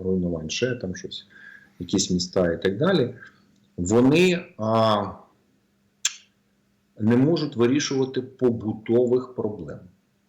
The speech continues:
Побутових проблем. Вони не господарники. Щоб ви розуміли, ці люди навіть не господарники, тим і не військові. І вони не можуть представити господарського плану. А військового плану, ну і, е,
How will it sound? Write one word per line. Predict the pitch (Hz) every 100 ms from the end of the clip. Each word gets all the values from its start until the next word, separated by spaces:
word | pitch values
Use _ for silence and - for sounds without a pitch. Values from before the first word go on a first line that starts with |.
| _ _ _ -
Побутових | 113 127 127 107 104
проблем. | 107 90 101
Вони | 131 147
не | 143
господарники. | 127 135 - 120 131 - - - -
Щоб | 101
ви | 107
розуміли, | 123 120 170 220 143
ці | - 131
люди | 156 170
навіть | 120 131 139 131
не | 113
господарники, | 113 - 98 92 90 110 117 131 147 -
тим | 110 110
і | 131 143
не | 131
військові. | 120 117 113 - 87 71 - - _ _ - - - - - - - _ _
І | 101
вони | 147
не | 185
можуть | 180 175 -
представити | 135 127 - 156 156 135
господарського | 127 - - 151 101 87 - 87
плану. | 82 82 76 73 - -
А | 98
військового | 131 - 240 262 220 -
плану, | 117 98 95 107
ну | 131 160 185 170
і, | 170 165
е, | 151